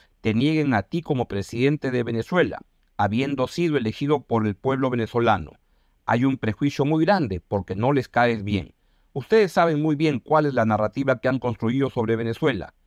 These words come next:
del autoritarismo", le dijo Lula a Nicolás Maduro. Lula miente. En Venezuela las elecciones son estafa. Maduro maneja una cleptocracia.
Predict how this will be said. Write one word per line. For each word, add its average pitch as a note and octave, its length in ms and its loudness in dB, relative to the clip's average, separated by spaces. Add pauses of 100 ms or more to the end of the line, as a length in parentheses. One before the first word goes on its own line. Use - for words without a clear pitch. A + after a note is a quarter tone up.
(280)
del G#2+ 200 0
autoritarismo", G#2 960 0 (320)
le A2 160 -2
dijo B2 300 2
Lula G#3 420 2
a A2+ 100 -2
Nicolás A2+ 480 0
Maduro. G2+ 520 0 (640)
Lula E3+ 260 2
miente. E3+ 460 -2 (540)
En A#2+ 120 2
Venezuela D3+ 600 0
las - 180 -2
elecciones C#3 460 -2
son D3+ 300 0
estafa. - 580 -2 (300)
Maduro D#3+ 480 2
maneja C3 440 0
una D3 340 0
cleptocracia. A2+ 840 0